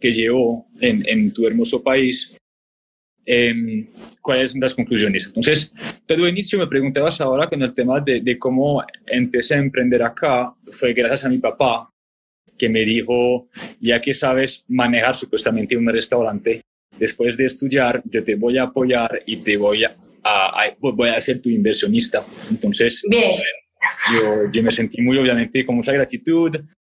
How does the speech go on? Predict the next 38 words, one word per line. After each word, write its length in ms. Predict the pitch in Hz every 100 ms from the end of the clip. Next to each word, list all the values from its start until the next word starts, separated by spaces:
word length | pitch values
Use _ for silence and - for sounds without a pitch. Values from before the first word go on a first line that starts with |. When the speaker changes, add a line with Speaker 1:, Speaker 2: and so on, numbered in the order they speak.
| -
Speaker 1:
Eh, 240 | 123 117 135
iniciamos 560 | 131 131 135 131 135
con 180 | - 127
nuestro 320 | 120 113 127
emprendimiento, 680 | 123 123 107 110 110 107 131
eso 220 | 120 120
fue 160 | - 120
en 120 | 113
Ciudad 440 | - - 135 123 127
del 180 | 120 110
Río, 480 | 113 113 139 147 - -
aquí 480 | 107 - 120 117 123
en, 320 | 110 104 104
en 180 | - 104
Medellín, 720 | 104 101 101 135 120 131 - _ -
era 160 | 113 113
una 100 | 110
repostería 600 | 110 - 104 110 107 117
francesa. 560 | 135 127 127 - 135 143 _ _ _ _ _ -
Y, 320 | 131 135 151
y 60 | 143
si 200 | 165 147
bien 280 | 160 180 180 -
yo 220 | 131 143
no 80 | 143
soy 160 | 170 170
cocinero, 720 | 175 151 165 190 185 - _
quisimos 760 | - 135 - 135 151 170 - - - 123
llevar 380 | 131 131 151
desde 320 | 151 139 143 143
Francia 640 | 147 131 120 139 135 131 _ _ _ _ _ _ -
un 140 | 131 127
contenedor 680 | 131 131 127 120 120 139 120
de, 360 | 113 113 - -
de 140 | 117
mercancía 760 | 117 120 120 123 117 117 123 139
ultra 340 | 143 143 135
congelada 760 | - 143 139 139 123 107 120